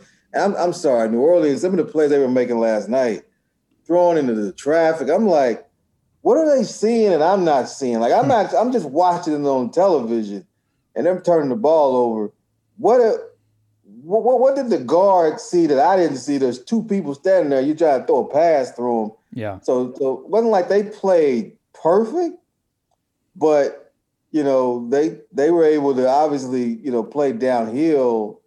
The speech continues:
Speaker 1: And then once they got it going with the, with the hard hitting threes, if Lonzo's gonna hit, I guess it was four out of seven, then, you know, you gotta live with that because, you know, you know that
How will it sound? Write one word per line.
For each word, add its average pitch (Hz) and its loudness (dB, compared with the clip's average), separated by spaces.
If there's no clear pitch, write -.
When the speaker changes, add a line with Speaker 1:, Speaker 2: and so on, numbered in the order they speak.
Speaker 1:
And 110 -4
then 117 -2
once 131 -4
they 123 -4
got 117 -2
it 92 -10
going 127 -2
with 117 -6
the, 104 -16
with 110 -10
the 117 -6
hard 113 -4
hitting 104 -6
threes, 139 -4
if 104 -6
Lonzo's 170 0
gonna 135 -2
hit, 127 -4
I - -8
guess 120 -6
it 113 -8
was 101 -12
four 120 -2
out 107 0
of 98 -8
seven, 107 -6
then, 120 -2
you 135 -4
know, 123 -2
you 185 -4
gotta 135 2
live 127 -2
with 104 -8
that 82 -8
because, 113 -6
you 123 -6
know, 113 -4
you 131 -4
know 139 0
that 117 -2